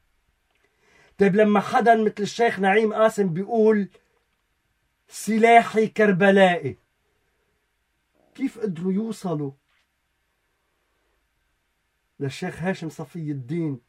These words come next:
بمقياس لا متناهي؟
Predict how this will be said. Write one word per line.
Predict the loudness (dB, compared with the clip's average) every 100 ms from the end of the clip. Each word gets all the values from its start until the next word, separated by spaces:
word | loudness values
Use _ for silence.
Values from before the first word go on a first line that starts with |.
| _ _ _ _ _ _
بمقياس | -10 -10 -10 -6 -4 -4 -8 -18 -20 _ _ _ _ _ _ _
لا | 0 0
متناهي؟ | 0 -4 -2 0 -2 -4 -12